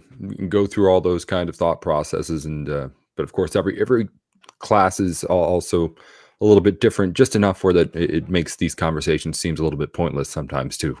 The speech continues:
doesn't it? But <laughs> anyway, uh, before we let you go, John Garcia again with us here out of Sports Illustrated. Uh, one more guy to talk to you about. Northwestern picked up a recruit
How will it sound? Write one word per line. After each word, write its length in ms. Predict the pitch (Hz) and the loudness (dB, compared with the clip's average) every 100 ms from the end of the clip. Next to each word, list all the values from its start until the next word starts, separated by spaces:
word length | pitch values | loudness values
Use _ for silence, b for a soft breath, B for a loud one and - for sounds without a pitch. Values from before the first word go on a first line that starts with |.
| - | -6
doesn't 220 | 69 65 | -6 -6
it? 120 | 67 - | -6 -2
But 160 | 92 | 2
<laughs> 60 | - | 2
anyway, 320 | 104 - 87 - - | 0 0 -2 -4 -6
uh, 300 | 95 - - - B B B B 135 - 120 | -4 -2 -4 -6 B B B B -8 -2 0
before 200 | 113 165 | 6 10
we 60 | 147 | 10
let 140 | 127 | 10
you 80 | 123 | 8
go, 180 | 110 110 | 8 8
John 300 | 104 104 104 | 6 4 4
Garcia 400 | 98 - 98 92 | 2 2 2 2
again 400 | 85 90 87 82 _ - | 0 -4 -4 -10 _ 0
with 240 | 95 - | 0 2
us 160 | 92 - | -2 0
here 340 | 98 95 87 | 2 2 2
out 120 | 87 82 | 0 -4
of 120 | 80 | -6
Sports 340 | - 90 82 | -2 -2 0
Illustrated. 800 | 95 95 90 - 90 85 82 78 - | -4 -2 -4 -4 -2 0 0 -2 -4
Uh, 160 | 87 76 b b b | -4 -4 b b b
one 240 | 120 135 | 4 6
more 240 | 131 127 - | 6 6 6
guy 160 | 110 | 6
to 80 | 104 | 6
talk 300 | - 98 95 | 4 4 4
to 100 | - | 4
you 60 | 98 | 4
about. 320 | 85 87 - | 4 0 0
Northwestern 680 | 98 143 - 147 - 143 117 | 0 0 2 0 2 -2 0
picked 280 | 131 - | 0 2
up 180 | 117 101 | 0 2
a 80 | 107 | 2
recruit 560 | 98 90 - 107 98 | 2 2 0 0 -2